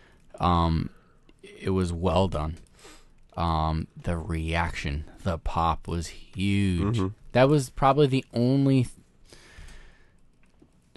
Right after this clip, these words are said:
Speaker 1: comparing the two nights and putting things together, second to that would be Ray and Dom.
Speaker 2: Yeah.
Speaker 1: I think from a level of, like,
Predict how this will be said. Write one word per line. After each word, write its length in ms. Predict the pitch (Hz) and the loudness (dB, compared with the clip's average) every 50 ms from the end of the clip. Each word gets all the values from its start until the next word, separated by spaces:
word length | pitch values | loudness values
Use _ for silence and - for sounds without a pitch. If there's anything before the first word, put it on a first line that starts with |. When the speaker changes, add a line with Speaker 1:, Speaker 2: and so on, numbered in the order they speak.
| - - - - | -12 -10 -8 -4
Speaker 1:
comparing 500 | - 107 90 101 101 101 107 113 120 117 | -2 -2 0 0 0 2 2 2 2 2
the 80 | 113 | 0
two 180 | - - 135 127 | 0 0 0 2
nights 320 | 120 120 127 143 139 - | 2 4 2 2 0 0
and 100 | 120 104 | -2 -2
putting 280 | - - 120 117 123 120 | 0 0 0 2 0 0
things 240 | - 127 120 120 - | 0 -2 -2 -2 -2
together, 560 | - 110 117 120 123 139 143 143 143 143 - - - - - - - | 0 2 4 4 4 4 2 2 0 -4 -8 -14 -18 -18 -18 -18 -16
second 640 | - - - - - 135 127 123 - 156 143 147 - | -14 -12 -12 -4 0 0 0 2 0 -2 -4 -2 -4
to 160 | - - 131 | -2 -2 0
that 340 | 110 117 104 104 123 143 - - - _ - - - - | 2 2 2 4 2 0 -2 -6 -14 _ -10 -10 -10 -8
would 200 | - 104 107 98 | -6 -6 -6 -4
be 180 | 92 107 101 98 | -2 -2 -2 -2
Ray 320 | 90 82 85 87 85 87 | -2 -2 -2 -2 -2 0
and 140 | 95 98 95 | -2 -2 -2
Dom. 300 | 104 113 104 82 76 - - - - - - - - - - - - - - | -2 -2 -2 -2 -4 -8 -10 -14 -14 -14 -18 -20 -20 -20 -20 -20 -20 -16 -4
Speaker 2:
Yeah. 300 | - - 98 101 110 104 98 | 2 6 8 8 8 8 8
Speaker 1:
I 100 | - 113 | 4 4
think 240 | - 123 117 107 - | 4 4 2 2 2
from 220 | - 131 117 110 | 2 2 2 4
a 60 | 101 | 2
level 420 | 95 95 104 110 113 107 120 110 - | 2 2 4 4 6 6 4 4 4
of, 240 | - 104 98 92 98 | 2 0 0 0 -2
like, 460 | 95 90 87 85 85 - - - | -2 -2 -2 -2 -4 -8 -12 -20